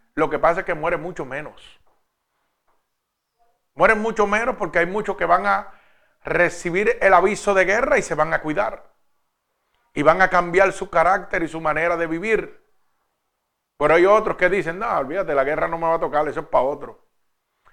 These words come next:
Y así mismo estamos viviendo el evangelio. Nosotros somos embajadores de Cristo aquí en la tierra. Y nuestra única misión es anunciarle a usted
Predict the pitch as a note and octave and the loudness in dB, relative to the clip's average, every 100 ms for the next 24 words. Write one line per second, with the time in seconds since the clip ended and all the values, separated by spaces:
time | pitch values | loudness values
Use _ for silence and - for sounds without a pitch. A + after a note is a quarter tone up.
0 | - D3+ D#3 F#3+ A3 F#3+ F3 F3 F3+ E3+ | -4 -2 0 -2 -4 -2 -2 -2 -4 -6
1 | F3+ F3 F3 E3 E3+ A3 C#3+ - _ _ | -4 -2 -2 -4 -10 -12 -16 -18 _ _
2 | _ _ _ _ _ _ _ _ _ _ | _ _ _ _ _ _ _ _ _ _
3 | _ _ _ _ - E3 G3+ G#3+ A3 A3 | _ _ _ _ -4 0 0 2 2 4
4 | G#3 F#3 D#3+ D#3+ E3+ F#3+ E3+ D3+ F3 G3+ | 2 2 4 4 4 0 -6 -6 -8 -10
5 | - C#3+ C3+ D#3+ D#3+ D3+ F#3+ E3+ C3 A#2+ | -10 -10 -8 -4 -4 -2 -4 -4 -8 -14
6 | _ _ _ _ _ _ _ D#3+ E3+ D#3+ | _ _ _ _ _ _ _ -4 -2 -2
7 | E3 E3 G#3 A3 A#3 G#3+ G3+ - - A3 | 2 2 2 2 2 2 -2 -8 -4 -2
8 | A#3+ G3+ G3 G3 E3+ - G#3 A3 G#3 F3+ | -2 -2 -2 -4 -10 -4 0 0 0 -2
9 | - - G3 A#3+ - | -4 -4 -2 -4 -14